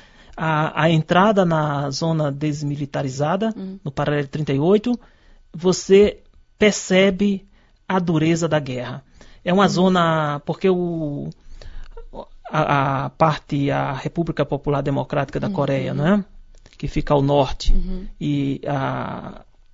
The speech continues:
Speaker 1: e a, a
Speaker 2: Coreia do
Speaker 1: parte
Speaker 2: Sul.
Speaker 1: sul, né? A Coreia do
Speaker 2: Uhum.
Speaker 1: Sul, que, a, que está, ao su-, claro, ao sul,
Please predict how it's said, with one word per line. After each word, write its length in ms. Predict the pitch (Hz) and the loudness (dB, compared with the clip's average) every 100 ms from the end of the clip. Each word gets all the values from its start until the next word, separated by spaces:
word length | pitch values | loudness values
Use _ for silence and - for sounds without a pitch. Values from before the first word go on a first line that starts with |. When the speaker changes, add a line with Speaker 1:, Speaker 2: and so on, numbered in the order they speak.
| - - - | -20 -20 -16
Speaker 1:
e 180 | - 131 | -10 -4
a, 340 | 135 131 123 123 | -4 -4 -6 -8
a 40 | - - - - | -14 -20 -20 -18
Speaker 2:
Coreia 200 | 190 180 | -14 -6
do 60 | |
Speaker 1:
parte 280 | 180 143 156 | -2 -2 -4
Speaker 2:
Sul. 160 | - 202 | -6 -2
Speaker 1:
sul, 220 | 202 196 | 0 2
né? 120 | 147 | 0
A 40 | 147 | -2
Coreia 220 | 139 143 | -2 0
do 40 | |
Speaker 2:
Uhum. 60 | 135 | -2
Speaker 1:
Sul, 240 | - 196 | -2 -2
que, 240 | - - - - _ _ - - - - - - | -2 -8 -10 -16 _ _ -8 -8 -8 -20 -20 -8
a, 560 | 143 131 127 - - - | -6 -4 -6 -10 -14 -12
que 80 | - | -10
está, 160 | - 139 | -2 -2
ao 120 | 131 | -2
su-, 180 | - - - - | -8 -16 -16 -6
claro, 280 | 143 131 | -4 -2
ao 80 | 131 | -4
sul, 320 | - 165 214 | -2 2 4